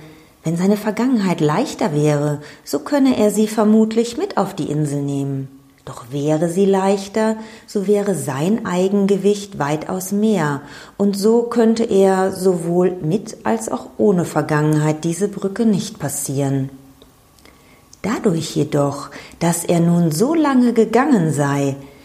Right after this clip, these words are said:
mit dieser Last, sei er selbst davon so leicht geworden, dass er die Brücke passieren könne. Würde er seine Last absetzen?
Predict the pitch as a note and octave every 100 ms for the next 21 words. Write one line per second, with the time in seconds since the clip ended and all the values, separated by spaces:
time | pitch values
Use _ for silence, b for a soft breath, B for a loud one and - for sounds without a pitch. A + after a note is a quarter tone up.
0 | B D#3 D#3 D#3 D3+ D3 D#3 G#3 G3+ -
1 | - - B B - D3 D3 D3+ C#3 A3
2 | B3 - D#3 - D3+ D3+ C#3 F#3+ B3+ C#4
3 | E4+ - - C#3 B2+ C3+ C#3 D3 F3+ G#3+
4 | B B D3+ D3+ D#3 F3 F3 D3 C3+ D3
5 | - G3+ G#3 - C#4+ A3+ C3+ - C3 C3
6 | C3 C3 - - - - - _ - C3+
7 | B2+ C3+ B2+ C#3+ D3 G3 G#3+ A3+ B3 B3+
8 | C#4+ C#4+ D4+ - - - G3+ - - -
9 | - G2+